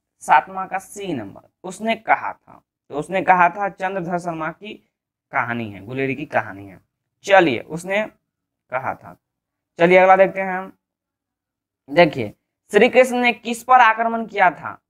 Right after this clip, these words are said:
रावण पर, कंस पर, सहस्त्रबाहु पर, इनमें से कोई नहीं। तो सही आंसर तो सबको पता होगा, कंस पर किया था। चलिए अगला देखते हैं हम, निम्नलिखित में से कौन सा रचनाकार बिहार का है? इसमें से कौन सा रचनाकार जो है वो बिहार का है?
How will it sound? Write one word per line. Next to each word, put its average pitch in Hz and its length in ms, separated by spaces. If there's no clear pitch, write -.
रावण 143 340
पर, 151 240
कंस 143 320
पर, 156 200
सहस्त्रबाहु 143 800
पर, 151 240
इनमें 139 180
से 135 140
कोई 117 200
नहीं। 110 100
तो 131 100
सही 143 260
आंसर 143 260
तो 139 80
सबको 139 240
पता 139 240
होगा, 143 220
कंस 113 320
पर 107 180
किया 101 220
था। 107 120
चलिए 135 520
अगला 185 280
देखते 117 280
हैं 104 120
हम, 104 160
निम्नलिखित 208 540
में 226 140
से 220 140
कौन 214 340
सा 214 200
रचनाकार 196 420
बिहार 160 400
का 127 180
है? 101 180
इसमें 160 240
से 190 120
कौन 196 300
सा 214 100
रचनाकार 185 560
जो 170 140
है 180 100
वो 170 140
बिहार 139 480
का 117 180
है? 95 220